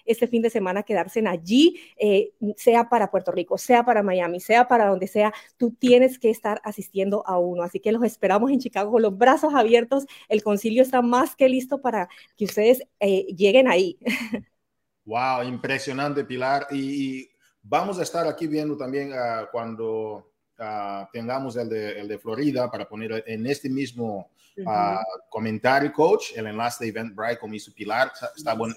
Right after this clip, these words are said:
Speaker 2: buena la idea. Muchísimas gracias. Pilar, Chicago promete y felicitaciones, eso va con todo, impresionante. Ahora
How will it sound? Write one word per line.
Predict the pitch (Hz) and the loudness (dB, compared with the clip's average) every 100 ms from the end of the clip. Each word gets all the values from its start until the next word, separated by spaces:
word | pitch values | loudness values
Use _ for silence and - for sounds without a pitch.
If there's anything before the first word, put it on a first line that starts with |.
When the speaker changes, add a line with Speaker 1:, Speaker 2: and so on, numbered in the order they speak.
| 107 | -8
Speaker 2:
buena | 104 113 107 | -6 -4 -4
la | |
idea. | 95 92 113 123 123 | -6 -6 -4 -4 -4
Muchísimas | 120 - 139 127 117 | -8 -8 -8 -4 -2
gracias. | 123 139 139 135 - _ _ _ | 2 2 0 -4 -6 _ _ _
Pilar, | 139 143 151 160 170 - - _ _ _ _ _ - | 6 8 8 8 2 -6 -20 _ _ _ _ _ -10
Chicago | 131 117 131 135 143 139 | -6 -2 0 2 2 0
promete | 120 120 127 123 131 127 | -4 -4 -6 -6 -6 -6
y | 120 110 104 101 | -8 -8 -8 -8
felicitaciones, | 113 107 95 104 104 120 110 95 90 | -6 -6 -8 -8 -8 -6 -8 -8 -8
eso | 107 113 | -8 -2
va | 113 | -2
con | 113 98 | -2 -6
todo, | 110 104 90 | -4 -4 -4
impresionante. | 95 107 113 113 - 113 113 101 - - _ _ | -6 -8 -6 -8 -6 -4 -4 -8 -12 -18 _ _
Ahora | 104 143 190 202 185 208 | 4 8 10 10 8 2